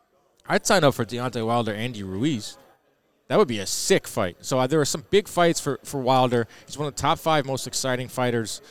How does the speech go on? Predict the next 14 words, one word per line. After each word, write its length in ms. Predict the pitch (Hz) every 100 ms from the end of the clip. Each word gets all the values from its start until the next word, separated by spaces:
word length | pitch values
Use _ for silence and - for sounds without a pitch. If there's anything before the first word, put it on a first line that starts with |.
| - _
uh, 160 | 123 120
in 120 | 131
the 80 | 117
game. 280 | 104 117 117
He's, 200 | 107 -
he's 240 | 117 110
box 360 | - 127 143 -
office. 460 | 131 120 131 - - - -
He 80 | -
comes 240 | - 147 -
to 80 | 131
knock 300 | 127 127 127
you 160 | 123
out. 260 | 120 117